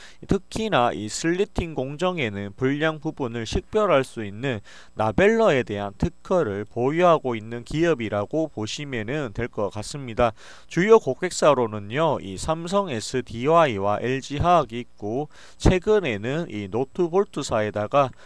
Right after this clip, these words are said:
어, 공급까지 했다라고 보시면은 될 것 같습니다. 어, 이 씨아이에스가요, 정확하게 어떤, 어, 사업을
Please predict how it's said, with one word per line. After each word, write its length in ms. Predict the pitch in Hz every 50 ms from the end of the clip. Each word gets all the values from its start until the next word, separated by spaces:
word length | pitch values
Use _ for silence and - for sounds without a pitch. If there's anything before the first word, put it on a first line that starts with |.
| - -
어, 140 | - - 92
공급까지 920 | - - 123 120 131 139 156 170 160 - - 120 104 107 - 131 139 143 139 143
했다라고 680 | 143 - - - 156 156 151 131 110 107 98 139 139 -
보시면은 920 | - 110 110 110 - - 147 151 147 131 113 107 120 135 135 123 107 92
될 140 | - 123 131
것 240 | - - 117 107 -
같습니다. 680 | 107 101 - - 143 139 135 131 101 120 127 127 120 110 - - - - - - - -
어, 180 | - 110 113 120
이 120 | 147 180
씨아이에스가요, 1120 | 180 - - 208 220 233 240 233 208 165 147 - - - 127 104 117 117 131 147 156 139 120 - - - - - - - - - - - - - - - - - - - - - -
정확하게 1000 | - - 160 175 190 202 202 - - 180 139 123 107 127 156 151 135 120 101 - -
어떤, 640 | - 135 170 - - - - 208 175 147 143 151 160 -
어, 260 | - 98 101 90 85 87 98
사업을 920 | - 170 165 165 160 151 139 127 123 113 151 170 180 185 185 185 185